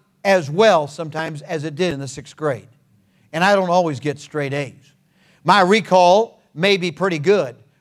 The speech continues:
for someone in my situation. But tell you what, at sixth grade, I never had to say, "What was that word? What was that name?" Never had to do that. That was a brighter day. And those five events I won in track, why, my grandkids can beat me now.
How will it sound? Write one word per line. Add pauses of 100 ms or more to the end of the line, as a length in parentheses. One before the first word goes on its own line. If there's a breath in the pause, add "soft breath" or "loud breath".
for
someone
in
my
situation. (400)
But (300 soft breath)
tell
you
what,
at
sixth
grade,
I
never
had
to
say,
"What
was
that
word?
What
was
that
name?" (220 soft breath)
Never
had
to
do
that. (680)
That
was
a
brighter
day. (640 soft breath)
And (200 soft breath)
those
five
events
I
won
in
track,
why, (160 soft breath)
my
grandkids
can
beat
me
now.